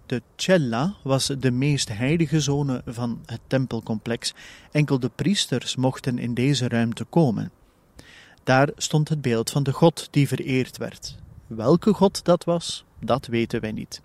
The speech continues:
In het Romeinse Rijk is de keizer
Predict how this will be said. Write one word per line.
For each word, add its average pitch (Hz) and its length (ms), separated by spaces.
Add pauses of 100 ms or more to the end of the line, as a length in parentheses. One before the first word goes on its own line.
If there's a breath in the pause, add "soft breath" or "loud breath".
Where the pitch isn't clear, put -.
(880 loud breath)
In 170 140
het - 200
Romeinse 139 500
Rijk 117 300
is 131 140
de 143 100
keizer 190 640